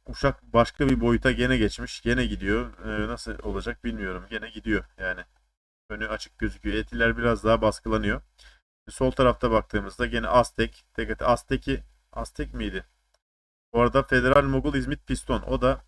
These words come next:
bizim İzmit Kocaeli'me selam olsun. Ne demiştik? Buralardan du-, e, patlar gider demiştik. O da bakın ne güzel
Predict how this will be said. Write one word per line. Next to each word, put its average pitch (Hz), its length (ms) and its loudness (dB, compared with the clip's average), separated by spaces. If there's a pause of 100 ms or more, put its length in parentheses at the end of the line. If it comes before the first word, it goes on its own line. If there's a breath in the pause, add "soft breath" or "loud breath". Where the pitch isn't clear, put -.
(100)
bizim 120 240 -10
İzmit 123 280 -8
Kocaeli'me 120 440 -2
selam 120 360 2
olsun. 135 260 -8 (460)
Ne 139 140 4
demiştik? 113 480 2
Buralardan 131 600 4
du-, 113 400 -2
e, - 40 -4
patlar 120 480 2
gider 117 360 2
demiştik. 101 420 -8
O 127 140 -2
da 127 200 0 (160)
bakın 113 280 -6 (320)
ne 117 100 -6
güzel 113 260 -2